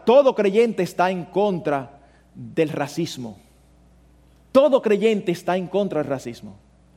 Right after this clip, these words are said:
Pero hay formas en que se manejan que uno tiene derecho a no estar de acuerdo. Ahora, cuando es con los gobernantes, todavía es más chocante, porque están acostumbrados a que se le complazca en todo y se celebren sus hechos y sus decisiones.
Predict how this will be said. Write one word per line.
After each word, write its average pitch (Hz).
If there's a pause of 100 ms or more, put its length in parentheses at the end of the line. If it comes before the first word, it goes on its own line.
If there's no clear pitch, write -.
(460)
Pero 147
hay 175
formas 196
en 220
que 226
se 240
manejan 262
que 196
uno 196
tiene 202
derecho 185
a -
no 156
estar 143
de 135
acuerdo. 107 (840)
Ahora, 226
cuando 202
es 214
con 339
los 262
gobernantes, 262
todavía 262
es 240
más 254
chocante, 285 (500)
porque 262
están 262
acostumbrados 294
a 240
que 226
se 220
le 208
complazca 220
en 247
todo 269 (200)
y 240
se 254
celebren 269
sus -
hechos 269
y 233
sus 190
decisiones. 233